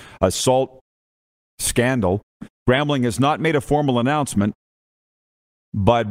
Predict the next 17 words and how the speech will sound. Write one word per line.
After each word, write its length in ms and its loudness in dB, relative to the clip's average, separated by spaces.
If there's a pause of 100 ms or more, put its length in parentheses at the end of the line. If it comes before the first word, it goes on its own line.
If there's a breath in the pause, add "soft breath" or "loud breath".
(120)
m-, 400 0
made 300 0
Briles 380 0
available 420 0
for 120 -2
an 60 2
exclusive 520 0
interview 280 0
with 180 -2
K 180 2
T 240 2
A 180 2
L 240 2
T 220 0
V 240 0
in 160 2
Shreveport. 760 0